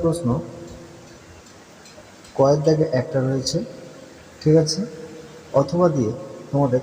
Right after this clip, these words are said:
খয়ের দাগে আরেকটি প্রশ্ন রয়েছে। এই প্রশ্ন দুটো কিন্তু তোমাদের ফাইভ মার্কস করে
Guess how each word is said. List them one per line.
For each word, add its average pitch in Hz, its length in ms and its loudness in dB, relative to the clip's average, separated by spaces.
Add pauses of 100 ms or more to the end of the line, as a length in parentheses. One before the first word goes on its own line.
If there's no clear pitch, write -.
খয়ের 131 320 2
দাগে 131 260 0 (160)
আরেকটি 123 380 -2
প্রশ্ন 113 220 -8 (140)
রয়েছে। 92 300 -4 (600)
এই 160 160 6
প্রশ্ন 160 240 2 (120)
দুটো - 180 0 (220)
কিন্তু 131 220 2 (100)
তোমাদের 131 340 2 (580)
ফাইভ 127 220 2 (260)
মার্কস 113 280 -2 (140)
করে 98 180 -2